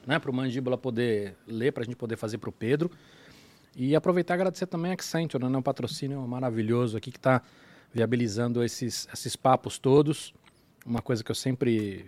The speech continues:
que eu quis fazer aqui no Fork é trazer gente como você, gente que é puta talento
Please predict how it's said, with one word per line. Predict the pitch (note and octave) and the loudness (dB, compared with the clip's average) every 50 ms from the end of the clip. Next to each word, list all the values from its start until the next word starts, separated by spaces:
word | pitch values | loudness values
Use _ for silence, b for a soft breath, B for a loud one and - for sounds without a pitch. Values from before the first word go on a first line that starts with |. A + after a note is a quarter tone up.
| - _ _ _ - - _ _ _ _ _ - | -20 _ _ _ -20 -20 _ _ _ _ _ -16
que | - - G#2+ | -8 -8 -8
eu | |
quis | - - - A2+ - | -6 -4 -4 -4 0
fazer | - A2+ G#2 A2 | 0 0 0 0
aqui | G#2+ - A#2+ | -2 -2 -2
no | A2 G2+ | -2 -2
Fork | - - A#2 - - | -2 -2 -2 -2 -2
é | |
trazer | A#2 - A#2+ A2+ G2 G2 A2+ A2+ | -2 0 0 0 0 0 -2 -2
gente | F#2+ G#2+ A#2+ A2 - | -2 -2 -4 -6 -6
como | - A#2+ A2+ A2+ | -6 -4 -4 -4
você, | G#2+ G2 - - - A#2+ A2+ | -4 -4 -6 -6 -6 -6 -6
gente | G#2+ A#2+ A2 - | -6 -6 -8 -4
que | - B2+ | -2 -2
é | A#2 G2 - - - - _ - b b b b b b b b b b _ _ - | -2 -4 -6 -14 -20 -20 _ -20 b b b b b b b b b b _ _ -4
puta | - C3+ C3+ - C3 | -2 -2 0 2 0
talento | - - A#2+ A2 G#2+ G#2+ A2+ A#2+ A#2 - - | 2 4 4 4 4 4 2 0 0 -2 -6